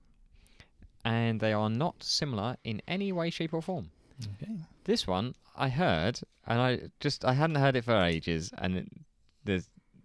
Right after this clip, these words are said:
Speaker 1: there's just one little bit in it that I know you enjoy. So I'm bringing to you On a Ragga Tip by S L two. <laughs>
Speaker 2: Oh, yeah.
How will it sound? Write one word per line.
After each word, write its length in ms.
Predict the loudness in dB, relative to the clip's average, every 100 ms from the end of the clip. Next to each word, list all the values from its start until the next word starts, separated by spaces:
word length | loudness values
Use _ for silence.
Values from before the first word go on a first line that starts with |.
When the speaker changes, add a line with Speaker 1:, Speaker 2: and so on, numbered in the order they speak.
| -12
Speaker 1:
there's 180 | -8 -2
just 140 | -2 2
one 220 | 2 4
little 200 | 4 4
bit 140 | 2 0
in 100 | 0
it 140 | -2
that 220 | -4 -6 -6
I 180 | -4 0
know 140 | 2
you 260 | 0 0 0
enjoy. 640 | 0 -2 -4 -4 -6 -10 -14 _ -20 -20 -20 -14
So 440 | -6 0 0 0 -4 -12 -8
I'm 200 | -4 -2
bringing 240 | -2 -2 -2
to 160 | -2
you 520 | -2 0 0 -2 -6 -10 -14 -20 -20 -20 -20 _ _ _ _ _ _ _ _ 4
On 140 | 6
a 60 | 8
Ragga 300 | 6 6 0
Tip 240 | 2 2 0 _ 0
by 260 | 2 2 2
S 180 | 4 8
L 160 | 8
two. 300 | 8 6 6 6 2
<laughs> 140 | 4
Speaker 2:
Oh, 680 | 6 10 10 10 10 8 6
yeah. 720 | 6 6 8 8 6 6 4